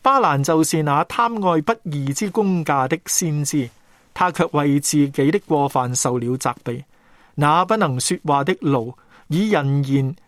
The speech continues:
攔阻先知的狂妄。巴蘭嘅路就係貪婪嘅路。不幸嘅就係今日好多基督徒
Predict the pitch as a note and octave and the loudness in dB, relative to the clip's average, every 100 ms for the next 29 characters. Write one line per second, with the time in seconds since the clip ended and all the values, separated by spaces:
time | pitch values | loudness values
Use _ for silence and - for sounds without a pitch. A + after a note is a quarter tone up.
0 | _ - C#3+ C3+ C3+ C#3 D3 D3 - G#3 | _ 0 0 2 0 0 0 0 -2 -2
1 | G3+ G3 F#3+ - - B2+ G#2+ G#2 A2 A2+ | 0 0 0 -4 -6 -6 -6 -12 -10 -10
2 | B2 - _ _ _ _ _ _ _ _ | -10 -14 _ _ _ _ _ _ _ _
3 | _ _ - B3+ A#3 C#3 B2 D3 D#3 C3+ | _ _ 0 2 2 0 0 0 2 2
4 | C3+ C#3 B2+ C3 - G3+ F#3 C#3+ G#2+ A#2 | 2 0 -2 -4 -2 -2 0 -4 -6 -8
5 | B2 A#2+ - _ _ _ _ _ _ G3 | -8 -10 -14 _ _ _ _ _ _ -4
6 | D#3 C3+ C3+ C3+ C3 B2+ C3 G3 E3 C#3 | -2 -2 0 0 0 -2 0 0 0 0
7 | D#3+ G3 G3 - G#3 G#3 - A#2+ | 2 2 0 0 -2 -2 -4 -4